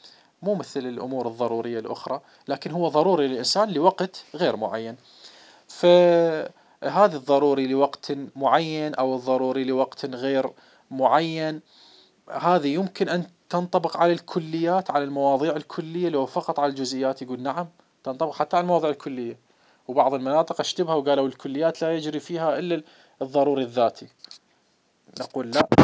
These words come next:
ممكن أن يجري في الضرو-، في الكليات الضروري غير الذاتي أيضًا. استضربنا مثال، كل إنسان متنفس بالضرورة، كل إنسان متنفس بالضرورة، هاي ضرورية،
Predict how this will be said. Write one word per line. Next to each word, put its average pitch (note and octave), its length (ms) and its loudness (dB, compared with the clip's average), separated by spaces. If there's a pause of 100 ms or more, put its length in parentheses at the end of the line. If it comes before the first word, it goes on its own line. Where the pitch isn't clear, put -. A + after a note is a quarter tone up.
ممكن B2 320 -8
أن B2 160 -6
يجري B2+ 340 -4
في - 80 -6
الضرو-، A#2+ 500 -2 (200)
في - 120 -6
الكليات B2+ 800 -2 (340)
الضروري A#2+ 520 -2
غير C#3 200 0
الذاتي C#3+ 420 0
أيضًا. C#3+ 240 -2 (100)
استضربنا C3 440 -4
مثال، D3 320 -2 (800)
كل E3 240 0
إنسان F3+ 640 4 (1400)
متنفس C#3 800 -2 (640)
بالضرورة، C3+ 580 4 (640)
كل D#3+ 200 0
إنسان D#3+ 440 2 (420)
متنفس C3+ 500 -4
بالضرورة، A2+ 520 -2 (800)
هاي C#3+ 160 2
ضرورية، C#3 760 2